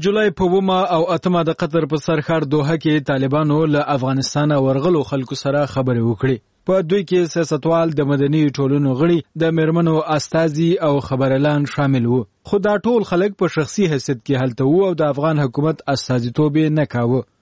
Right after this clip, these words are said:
په پروجیکټ سینډیکیټ ویب سایټ کې د هند بهرنیو چارو پخوانی وزیر مملکت او د سیاسي چارو په سر شي ترور لیکلي چې د طالبانو لخوا افغان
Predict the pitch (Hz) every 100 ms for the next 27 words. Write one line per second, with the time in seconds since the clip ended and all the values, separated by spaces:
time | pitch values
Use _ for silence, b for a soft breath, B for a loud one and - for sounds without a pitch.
0 | _ 190 208 - 233 214 233 180 208 190
1 | 175 214 196 185 156 196 180 208 185 165
2 | 160 185 156 156 170 160 165 156 139 -
3 | 139 170 170 139 127 139 131 127 131 170
4 | 170 - 170 175 170 175 165 175 160 208
5 | 190 165 156 143 - 180 156 _ - 185
6 | - 180 180 - 160 185 160 147 156 180
7 | 170 196 180 165 160 160 151 156 185 165
8 | 151 170 180 151 131 165